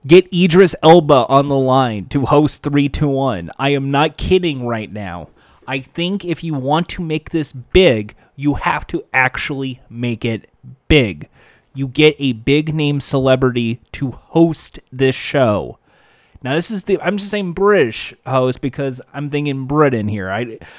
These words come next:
for in terms of American format, I think it, it, it's gonna take a little bit of work. We'll get to that in just a bit. So, with Idris Elba's brand new, uh, Three two one, is Hugh Grant available? I'm sure Hugh Grant would do it.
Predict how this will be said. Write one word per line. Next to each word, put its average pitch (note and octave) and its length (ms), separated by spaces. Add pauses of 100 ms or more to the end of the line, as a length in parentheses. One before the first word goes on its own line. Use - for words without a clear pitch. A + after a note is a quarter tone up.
(180)
for F#3 140
in - 80
terms A3 260
of A3 60
American E3+ 460
format, G3+ 520
I E3 120
think F3+ 340
it, E3+ 240
it, E3 240
it's E3 200
gonna E3 260
take D#3 180
a D3+ 60
little D3 180
bit C3+ 140
of C3 80
work. C#3 480
We'll C#3+ 160
get C3+ 200
to D3+ 140
that C3 240
in B2 140
just A2+ 280
a A2+ 40
bit. F#2 240 (1160)
So, C#3+ 380 (240)
with C#3 240
Idris F3+ 420
Elba's C3+ 680
brand D#3+ 360
new, C#3+ 520
uh, C#3 180
Three D3+ 240
two D#3+ 200
one, A2 440 (460)
is D3 120
Hugh G3+ 120
Grant D#3 320
available? D#3 500 (180)
I'm G#3+ 140
sure E4+ 160
Hugh B3 180
Grant B2 320
would F#2+ 120
do F2+ 140
it. F2+ 140